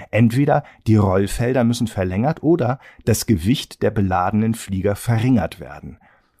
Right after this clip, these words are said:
Tatsächlich mussten schon zahlreiche Flüge umgeleitet oder an extremen Tagen deswegen gestrichen werden.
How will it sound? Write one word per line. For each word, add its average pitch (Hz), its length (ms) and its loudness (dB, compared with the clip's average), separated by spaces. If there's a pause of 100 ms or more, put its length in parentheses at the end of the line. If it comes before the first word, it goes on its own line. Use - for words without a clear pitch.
(120)
Tatsächlich 131 480 0
mussten 131 300 -2
schon 120 200 2
zahlreiche 120 600 -2
Flüge 120 540 0
umgeleitet 127 880 0 (320)
oder 120 280 6
an 120 180 2
extremen 123 640 0
Tagen 104 640 -4
deswegen 95 580 -2
gestrichen 110 560 -4
werden. 73 340 -10